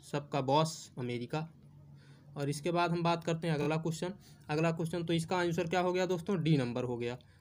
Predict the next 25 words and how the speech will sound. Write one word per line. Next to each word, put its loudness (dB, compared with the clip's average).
और 0
इसके -2
बाद 2
दोस्तों 0
अगला 4
क्वेश्चन -2
क्या -2
है? -2
बॉक्साइट 0
में -2
नंबर 4
वन 2
कौन -2
है? -6
तो 2
यहाँ 2
पर 2
राज्य 4
की -2
तो 2
बात 2
कर 0
नहीं 0
रहा 2
है, -4